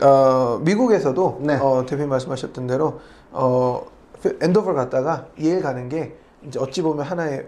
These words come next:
Speaker 1: 원 긴 트랙이라고,
Speaker 2: 네.
Speaker 1: 어, 말할 정도로, 어, 정말 어찌 보면 예일 제조기네요. <laughs> 네, 그렇습니다. 어, 이 영상 보시고요. 어,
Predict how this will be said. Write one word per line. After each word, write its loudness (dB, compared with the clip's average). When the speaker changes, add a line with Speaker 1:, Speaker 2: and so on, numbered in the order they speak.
Speaker 1:
원 -4
긴 -8
트랙이라고, -6
Speaker 2:
네. 2
Speaker 1:
어, -2
말할 0
정도로, 0
어, -2
정말 -4
어찌 -4
보면 -6
예일 -2
제조기네요. -8
<laughs> -6
네, -4
그렇습니다. -2
어, 6
이 2
영상 2
보시고요. 0
어, 4